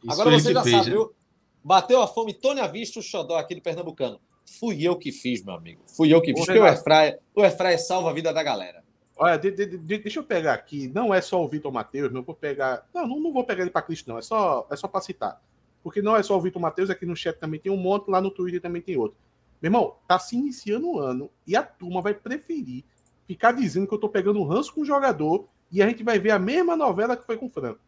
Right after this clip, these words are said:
Speaker 3: Porque, cara, eu dizia, é o, a posição do jogador e a característica do jogador.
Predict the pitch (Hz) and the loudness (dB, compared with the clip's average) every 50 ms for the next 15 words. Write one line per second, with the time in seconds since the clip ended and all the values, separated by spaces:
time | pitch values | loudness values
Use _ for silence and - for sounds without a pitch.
0 | _ _ _ _ _ _ _ _ _ - 214 - 240 233 - - 233 233 220 214 | _ _ _ _ _ _ _ _ _ -14 -12 -12 -12 -4 2 4 4 6 4 2
1 | - 226 226 170 139 123 135 165 175 165 147 120 107 - _ _ - 185 208 214 | 0 -2 -6 -6 -6 -8 -10 -10 -6 -2 -2 -2 -2 -4 _ _ 0 2 2 2
2 | 208 214 _ _ - - 180 180 - - 240 247 247 226 247 214 220 - - - | 0 -4 _ _ -2 0 0 0 0 0 0 0 0 -2 -4 -8 -8 -8 -6 -4
3 | 208 214 220 214 190 165 214 208 196 190 151 123 - - 135 143 156 160 - - | -2 -2 -2 -4 -2 -2 -2 0 0 0 -2 -2 -4 -6 -6 -4 -4 -4 -6 -8
4 | _ _ - 170 202 202 - - 208 214 220 214 - 190 190 202 - - - 185 | _ _ -4 -4 -4 -2 0 0 0 0 0 -2 -4 -6 -6 -6 -8 -10 -10 -10
5 | 185 165 202 208 208 196 160 131 120 113 104 | -6 -4 -4 -4 -2 -4 -6 -4 -6 -8 -10